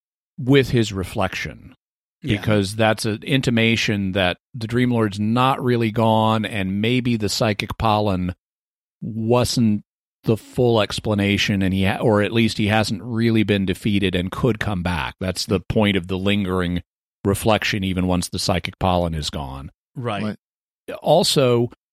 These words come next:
Speaker 1: this is a, another very Stephen Moffat fairy tale story.
Speaker 3: Mm-hmm.
Speaker 1: You know, you can feel the fairy tale elements in this. It's, I mean, the, the cold star, the idyllic village, the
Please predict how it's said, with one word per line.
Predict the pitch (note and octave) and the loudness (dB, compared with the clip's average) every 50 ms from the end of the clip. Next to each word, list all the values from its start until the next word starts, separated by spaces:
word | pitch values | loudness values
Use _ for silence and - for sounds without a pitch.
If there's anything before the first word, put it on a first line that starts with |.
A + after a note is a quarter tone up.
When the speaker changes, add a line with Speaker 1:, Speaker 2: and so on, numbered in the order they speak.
| _ _ _ - | _ _ _ -4
Speaker 1:
this | B2+ C3+ E3 D#3 - | 0 2 2 2 2
is | G3 D#3+ | 0 0
a, | D#3 | 0
another | C#3+ C3 A2+ A2+ B2+ B2+ B2+ C3 C3+ D3+ C#3+ | 0 0 0 0 2 2 4 4 4 4 2
very | B2 A#2 B2 A#2+ A#2+ B2 B2+ B2 A#2+ B2 C3 | 2 2 2 4 4 4 4 2 0 -2 -4
Stephen | - - - B2+ A#2+ B2 A#2 | -6 -2 0 0 0 2 0
Moffat | A2+ G#2 A2 A2 - A#2+ A#2 | 2 2 0 0 -2 -4 -6
fairy | - - - A2 G#2+ A2+ A#2 B2 | -6 -4 -2 0 0 2 0 0
tale | - C3+ C3 B2+ C3+ C#3+ D#3 D#3+ - - _ - | 2 2 2 4 4 2 0 -2 -4 -8 _ -12
story. | - - - D3+ C#3+ D3+ E3 F3 G#3 A#3+ - _ _ _ _ _ - | -12 -4 0 0 2 2 2 0 -2 -4 -8 _ _ _ _ _ -12
Speaker 3:
Mm-hmm. | G#2 G2+ G#2+ A#2 B2+ - _ _ _ | -8 -6 -6 -6 -6 -10 _ _ _
Speaker 1:
You | A2 G#2+ | -2 0
know, | |
you | A2 G#2+ | 0 0
can | - G#2 | -2 -4
feel | - - A#2+ A2+ | -2 0 0 0
the | A2 A#2 | 0 -2
fairy | - - A#2 A2 A2+ A#2 | -2 -2 0 0 0 0
tale | A2 - C3+ B2+ B2 A#2+ | 0 0 0 2 2 2
elements | A#2 A#2 A#2+ A#2+ B2 B2+ B2 - | 2 2 2 2 2 0 0 0
in | - B2 | 0 2
this. | B2+ B2+ B2+ B2+ B2 - - | 2 2 2 0 0 -2 -4
It's, | G2+ - - | -6 -6 -6
I | G#2+ | -4
mean, | G#2 G2+ F#2+ | -2 -2 -4
the, | F#2+ G#2 F#2+ - | -4 -8 -10 -12
the | - A2 G2+ G2 | -6 -4 -2 -2
cold | - - G#2 F2+ F2+ F2 | 0 0 0 -2 -2 -2
star, | - - - - A#2 G#2+ G#2+ A2 G#2+ A2 G#2+ G#2+ G#2 G#2 | -4 -4 -2 0 2 2 4 4 4 4 2 2 0 -2
the | G2 F#2+ F2 | -2 -4 -6
idyllic | F2 F2+ F2+ F#2+ F#2+ F#2 F2+ E2 - - | -6 -6 -4 -4 -4 -4 -4 -6 -6 -4
village, | G#2+ G#2 G2+ G2+ G2+ G2 G2 F#2+ F#2 F#2+ F#2 - - | -2 0 2 2 2 2 2 0 -2 -2 -6 -8 -8
the | - G2 F2+ F2 | -8 -8 -8 -8